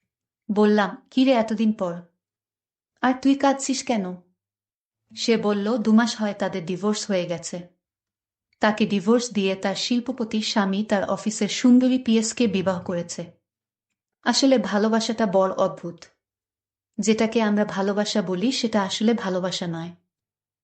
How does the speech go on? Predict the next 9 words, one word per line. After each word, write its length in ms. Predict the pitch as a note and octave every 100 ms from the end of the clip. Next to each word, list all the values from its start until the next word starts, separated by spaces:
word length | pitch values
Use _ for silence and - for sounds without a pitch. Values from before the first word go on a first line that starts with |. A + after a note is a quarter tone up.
| _ _
আর 180 | A3+ B3
যেটা 300 | A3+ A3 G#3+
ভালোবাসা, 600 | - G3+ G#3 G#3 G#3 A#3
সেটা 340 | A3+ A3 G#3
আমরা 200 | G3 G3+
অনুভব 300 | F#3+ G3+ G#3+
করতে 320 | A3 - -
পারি 280 | F#3 E3+ D#3+
না। 300 | D#3+ E3 E3+